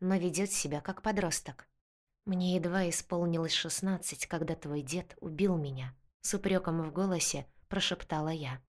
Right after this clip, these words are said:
"Ему было плевать, что я ребёнок. Сейчас я не намного старше, но давно не чувствую себя младенцем".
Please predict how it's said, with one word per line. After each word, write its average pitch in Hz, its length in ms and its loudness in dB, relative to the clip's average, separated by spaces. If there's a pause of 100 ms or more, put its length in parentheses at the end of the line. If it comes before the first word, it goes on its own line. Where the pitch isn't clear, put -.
(360)
"Ему 180 440 6
было 156 260 0
плевать, 196 500 -2 (120)
что - 220 -2
я 170 160 2
ребёнок. 170 520 0 (220)
Сейчас 196 540 2
я 185 200 2
не 185 160 4
намного 185 400 2
старше, - 560 0 (280)
но 214 140 2
давно 190 360 4
не 160 140 2
чувствую 147 440 0
себя 151 280 0
младенцем". 139 720 -2